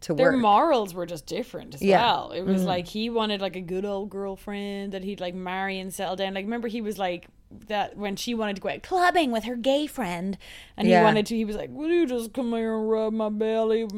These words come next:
Speaker 2: I ate too much K F C." And he's like, "Well,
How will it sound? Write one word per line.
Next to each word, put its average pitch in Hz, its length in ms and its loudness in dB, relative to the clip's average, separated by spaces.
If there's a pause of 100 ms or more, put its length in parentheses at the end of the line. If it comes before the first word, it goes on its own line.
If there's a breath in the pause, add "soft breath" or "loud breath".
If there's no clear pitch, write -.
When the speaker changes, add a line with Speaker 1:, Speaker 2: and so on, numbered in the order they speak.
(120)
Speaker 2:
I - 180 -6
ate - 240 -10
too 226 160 -4
much 226 280 -4
K 220 260 2
F 220 140 -2
C." 220 220 -6
And 202 80 -4
he's 190 100 -6
like, 190 100 -8
"Well, 135 340 -8